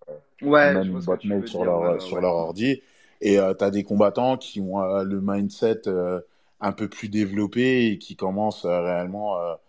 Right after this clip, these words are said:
Speaker 1: bah, à s'intéresser, qu'est-ce qui se passe après, ou, euh, les plus jeunes, euh, parce que, euh, je pense qu'ils doivent avoir dans leur entourage, euh, bah, pas mal de gens qui doivent leur dire, « Ouais, le Bitcoin ci, le machin ça, le »
Speaker 2: Mm. Bah, tu vois, là, tu vois, là, je, ça me fait penser à,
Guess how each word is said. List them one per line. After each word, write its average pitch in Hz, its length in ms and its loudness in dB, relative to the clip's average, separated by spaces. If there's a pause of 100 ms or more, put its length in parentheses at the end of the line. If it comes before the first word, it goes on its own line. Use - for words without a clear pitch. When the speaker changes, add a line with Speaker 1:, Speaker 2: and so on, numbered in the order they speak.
(340)
Speaker 1:
bah, 85 160 -2
à 82 80 -4
s'intéresser, 98 840 0
qu'est-ce - 180 -8
qui - 140 -16
se - 120 -18
passe 92 220 -2
après, 113 500 2 (360)
ou, 127 220 4
euh, 107 140 2
les 101 140 -2
plus 98 200 -12
jeunes, 113 320 2
euh, 90 340 -2
parce 82 200 -10
que, 104 100 -8
euh, 85 380 -4
je - 100 -16
pense 98 200 -10
qu'ils 85 120 -18
doivent 85 200 -2
avoir 90 240 -2
dans 85 140 -6
leur 82 180 -4
entourage, 90 580 -2
euh, 85 200 0 (440)
bah, 85 160 0
pas 90 160 -2
mal 90 200 -4
de 87 100 -8
gens 95 240 -4
qui - 180 -14
doivent 85 160 -2
leur 82 160 -8
dire, « 98 240 -6
Ouais, 107 220 -4
le 90 100 -12
Bitcoin 82 460 -12
ci, 98 380 -6
le 90 120 -10
machin 82 380 -10
ça, 95 560 0
le » 82 100 -6
Speaker 2:
Mm. 80 60 -6 (320)
Bah, 131 140 6
tu 156 120 -2
vois, 202 160 6
là, 196 140 6
tu 196 140 -4
vois, 190 120 4
là, 180 140 2
je, 139 140 -6
ça 135 160 -8
me 135 60 -8
fait 143 160 -6
penser 143 400 -8
à, 131 600 -4